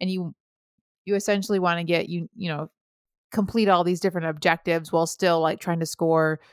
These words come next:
the most points for your color. Just lots of different ways to score points, and you're trying to maximize all of them. And I really like the puzzliness that this game offers. I enjoyed using the dice and placing them in there, but I also enjoy the Legacy version where you color it in with a colored pencil.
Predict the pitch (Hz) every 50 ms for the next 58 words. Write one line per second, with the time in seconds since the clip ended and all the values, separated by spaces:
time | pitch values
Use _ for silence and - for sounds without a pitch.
0 | _ - - 170 165 165 156 - - 180 165 160 - - 156 156 151 - - 247
1 | 247 220 214 214 202 202 196 214 - - - 220 214 214 240 233 - 214 226 214
2 | 226 190 180 185 180 180 - 180 - - 185 175 165 - 180 165 165 170 - 165
3 | 151 151 - - 180 170 165 160 156 151 156 - - 170 156 151 147 - 156 156
4 | 151 160 170 180 185 208 208 220 220 233 - - - - - - 190 190 185 180
5 | 214 226 220 208 185 170 165 165 165 - - 170 - - 185 170 160 175 160 151
6 | 147 147 151 147 - - 151 - - 156 143 - - 151 147 151 143 - 160 165
7 | - - - - - - - - - _ - - 170 170 170 170 165 160 180 170
8 | 160 160 160 156 - 175 180 165 170 156 156 165 - 247 233 226 233 226 - 220
9 | 208 - 214 208 202 - 202 196 196 190 190 190 185 185 175 185 170 165 165 170
10 | 180 180 - 196 180 170 165 170 160 160 156 151 160 165 165 180 - - 175 156
11 | 160 160 160 160 160 156 143 - 156 - - - 175 160 156 151 156 156 151 151
12 | 151 151 - - - 160 151 151 - - 156 151 147 - 185 190 196 196